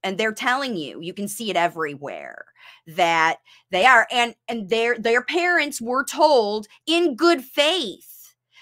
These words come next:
by the therapists that read those books and took those trainings and did that stuff, that this is what kids really need. And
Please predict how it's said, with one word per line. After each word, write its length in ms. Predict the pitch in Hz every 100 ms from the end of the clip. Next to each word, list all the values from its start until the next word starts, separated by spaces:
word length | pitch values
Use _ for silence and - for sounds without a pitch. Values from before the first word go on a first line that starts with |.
| _ -
by 240 | 226 226
the 120 | 220
therapists 760 | 220 254 226 226 220 208 208 -
that 240 | 214 202
read 360 | 185 202 202 180
those 280 | 226 226 220
books 420 | 226 214 214 -
and 160 | 202
took 260 | 208 196 -
those 280 | 240 240 233
trainings 640 | - 240 220 220 214 220
and 180 | 196 190
did 220 | 185 175
that 240 | 185 180 -
stuff, 380 | - 233 214
that 240 | - 175 -
this 180 | 202 214
is 160 | 202
what 160 | 185 -
kids 320 | - 170 160
really 420 | 165 165 156 147
need. 720 | 139 151 160 143 95 _ _ _ - - -
And 240 | 208 202